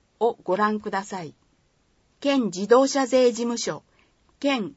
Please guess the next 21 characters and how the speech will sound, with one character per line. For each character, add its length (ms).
行 240
政 400
県 300
税 240
事 60
務 180
所 160
で 140
は、 180
日 380
曜 340
夜 160
間 280
窓 260
口 280
を 100
開 240
設 260
し 140
ま 140
す。 180